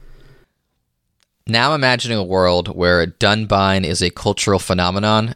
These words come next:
and you've got S D Dunbine to appeal to the youth.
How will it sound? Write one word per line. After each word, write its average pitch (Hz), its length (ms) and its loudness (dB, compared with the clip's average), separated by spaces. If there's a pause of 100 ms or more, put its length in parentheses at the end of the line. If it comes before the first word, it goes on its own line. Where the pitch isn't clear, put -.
and 90 220 -2
you've 90 100 -6
got 90 320 0 (320)
S 113 280 -2
D 120 180 -4
Dunbine 110 800 0
to 95 120 -2
appeal 104 320 0
to - 140 -6
the 92 120 -4
youth. 110 420 -2